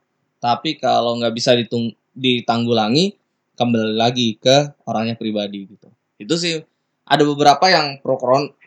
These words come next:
pro kontra memang. Kita nggak bisa idealis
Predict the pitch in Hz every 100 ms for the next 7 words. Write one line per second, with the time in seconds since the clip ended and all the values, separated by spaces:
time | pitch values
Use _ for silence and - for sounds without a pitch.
0 | _ 143 139 135 127 127 135 147 - -
1 | 151 123 110 107 107 110 151 180 151 143
2 | 147 139 123 123 165